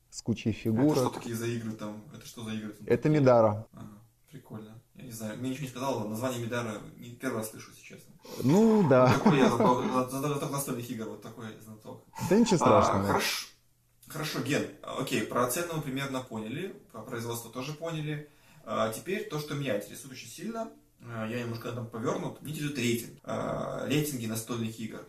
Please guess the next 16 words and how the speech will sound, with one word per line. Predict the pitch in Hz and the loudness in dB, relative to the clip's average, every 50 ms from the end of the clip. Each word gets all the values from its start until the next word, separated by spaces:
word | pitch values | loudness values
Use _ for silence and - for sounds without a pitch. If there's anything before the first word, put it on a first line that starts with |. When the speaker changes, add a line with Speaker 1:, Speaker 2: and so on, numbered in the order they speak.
| - | -10
Speaker 2:
Я | - 147 180 | -6 -4 -2
на-, | 196 180 - 139 - | -2 -4 -4 -6 -4
для | 127 135 139 | -2 0 2
себя, | - - 123 - - - | 2 0 0 2 2 2
вот | - - | 0 0
лично | 135 127 - - 104 | -2 -4 -4 -4 -8
для | 104 101 113 | -12 -14 -12
себя, | 113 - 120 - 101 - | -12 -10 -6 -6 -6 -6
честно, | - - - - - 127 | -6 -10 -14 -14 -8 -4
я | 170 | -4
нашёл | 214 220 220 - 208 202 202 | -2 -2 -4 -4 -2 0 0
один | - - 156 156 139 127 117 - | 0 -2 -4 -6 -8 -8 -10 -10
рейтинг, | - - 165 202 - - 151 135 | -8 -6 -6 -4 -6 -6 -8 -12
который | - - - 131 123 117 110 - - - | -14 -14 -12 -10 -10 -10 -10 -12 -14 -16
лично | 123 120 - - 117 | -14 -12 -10 -8 -8
мне | 113 107 104 | -8 -8 -8